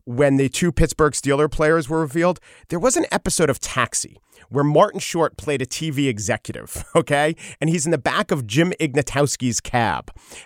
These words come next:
And, uh, Jim somehow turns out to be, you know, uh, uh, Christopher Lloyd.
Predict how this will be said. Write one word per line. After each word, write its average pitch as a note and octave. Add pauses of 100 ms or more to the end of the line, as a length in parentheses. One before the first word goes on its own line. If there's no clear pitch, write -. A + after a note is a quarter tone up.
And, C3+
uh, B2+
Jim G3
somehow E3
turns C#3+
out C3
to C3+
be, B2
you C3+
know, A2+
uh, A2
uh, A2
Christopher A#2+
Lloyd. A2